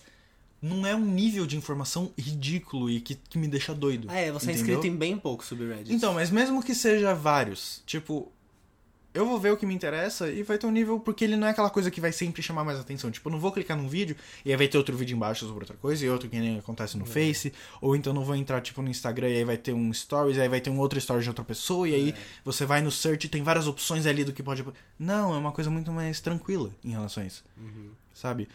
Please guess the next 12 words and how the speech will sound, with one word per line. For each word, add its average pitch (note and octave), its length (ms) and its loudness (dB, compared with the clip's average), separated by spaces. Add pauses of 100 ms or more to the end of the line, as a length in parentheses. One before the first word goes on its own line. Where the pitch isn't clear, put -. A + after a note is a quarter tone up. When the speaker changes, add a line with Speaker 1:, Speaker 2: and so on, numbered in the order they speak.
(140)
Speaker 1:
Ou D#3+ 200 2
então, D#3 560 0
que - 80 -12
seja C#3+ 240 0
Pinterest. C3+ 520 -2
Pinterest F#3 400 2
eu F3+ 60 0
acho E3 140 -4
que - 40 0
é E3+ 40 0
o - 20 0
melhor D3 380 2